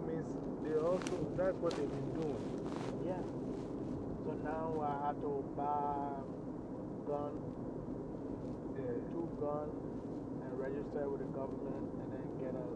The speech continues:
Speaker 1: Security?
Speaker 2: friend.
Speaker 1: They don't have a security company
Speaker 2: They
Speaker 1: still?
Speaker 2: have it there, but I
Speaker 1: But
Speaker 2: don't
Speaker 1: that
Speaker 2: have.
Speaker 1: would, that would be too
Speaker 2: I,
Speaker 1: expensive.
Speaker 2: no, no, it's not expensive. They have it there, but I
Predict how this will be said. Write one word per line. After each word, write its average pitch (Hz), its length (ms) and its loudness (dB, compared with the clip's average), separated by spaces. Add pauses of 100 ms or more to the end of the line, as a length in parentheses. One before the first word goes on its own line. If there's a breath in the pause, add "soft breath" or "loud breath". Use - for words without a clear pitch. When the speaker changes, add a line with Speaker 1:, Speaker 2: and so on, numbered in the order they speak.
(380)
Speaker 1:
Security? 156 520 0 (260)
Speaker 2:
friend. - 260 -2 (400)
Speaker 1:
They 160 100 4
don't 185 180 12
have 180 180 6
a 143 140 8
security 147 480 0
company 143 480 0
Speaker 2:
They 151 160 4
Speaker 1:
still? 143 100 4
Speaker 2:
have 190 200 4
it 151 180 -2
there, 147 160 4
but 123 140 -2
I 123 100 0
Speaker 1:
But 151 240 4
Speaker 2:
don't 139 100 4
Speaker 1:
that 165 80 12
Speaker 2:
have. 170 100 12
Speaker 1:
would, 127 320 0
that 156 180 6
would - 100 2
be 123 80 6
too 151 120 -2
Speaker 2:
I, - 100 8 (100)
Speaker 1:
expensive. 139 480 0
Speaker 2:
no, 190 320 0
no, 165 260 -2
it's - 140 -2
not 180 220 -2
expensive. 165 580 -2
They - 80 0
have - 400 0
it - 80 -2
there, 143 140 0
but 131 160 -2
I 123 100 -2